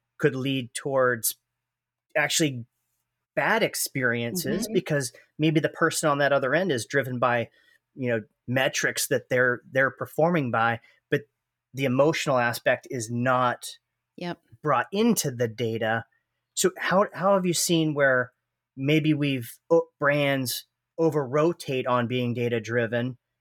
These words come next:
Speaker 1: and
Speaker 2: Mm-hmm.
Speaker 1: therefore completely absent of being able to handle the emotional aspects of customer experience?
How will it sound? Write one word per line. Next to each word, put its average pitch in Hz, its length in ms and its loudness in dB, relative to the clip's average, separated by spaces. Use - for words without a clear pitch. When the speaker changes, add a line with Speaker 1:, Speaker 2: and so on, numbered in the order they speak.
Speaker 1:
and 127 160 0
Speaker 2:
Mm-hmm. - 0 -
Speaker 1:
therefore 127 680 2
completely 147 920 -2
absent 135 600 -2
of 110 360 -4
being 135 160 -2
able 127 180 4
to - 80 -14
handle 131 260 -2
the 120 120 -4
emotional 117 520 0
aspects 110 520 -4
of 110 180 -6
customer 107 320 -6
experience? 101 560 -14